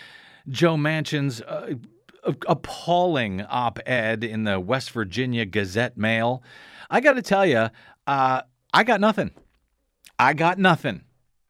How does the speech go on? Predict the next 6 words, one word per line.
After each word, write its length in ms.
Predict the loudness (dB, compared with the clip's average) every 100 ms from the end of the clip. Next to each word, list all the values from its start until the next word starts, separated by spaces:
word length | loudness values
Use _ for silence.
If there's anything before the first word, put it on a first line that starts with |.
| _ _ -4
It 140 | 0 0
is 120 | 0
maddening. 680 | 2 2 2 2 2 -2 -4 -2
It 140 | 0
is 160 | 0 -4
disappointing. 840 | -6 -4 -6 -2 0 0 -4